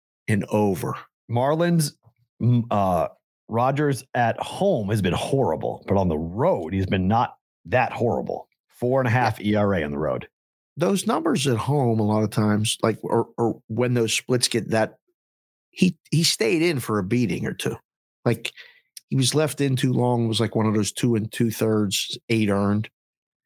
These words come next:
Speaker 1: Takes a month to recover from that as far as the home road splits. So
Speaker 2: Mm-hmm.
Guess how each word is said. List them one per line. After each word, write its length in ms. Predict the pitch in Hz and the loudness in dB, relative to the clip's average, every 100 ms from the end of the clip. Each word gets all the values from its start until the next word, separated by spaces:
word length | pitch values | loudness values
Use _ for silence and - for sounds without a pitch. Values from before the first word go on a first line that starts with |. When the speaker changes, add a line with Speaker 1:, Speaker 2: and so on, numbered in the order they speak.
| _ _ _ - | _ _ _ -2
Speaker 1:
Takes 240 | - - | 0 0
a 40 | |
month 360 | 113 113 151 - | 0 0 0 -2
to 80 | - | -6
recover 380 | 135 - 117 101 | -4 0 0 0
from 200 | 98 - | -2 0
that 160 | - 92 | 0 0
as 100 | - | 0
far 200 | 104 101 | 2 2
as 80 | |
the 120 | 95 87 | 0 0
home 280 | 104 95 | 0 2
road 220 | 98 95 90 | 2 2 0
splits. 400 | - 71 - - | -4 -4 0 2
So 320 | - 104 - | 2 0 0
Speaker 2:
Mm-hmm. 340 | 113 113 110 | 2 4 4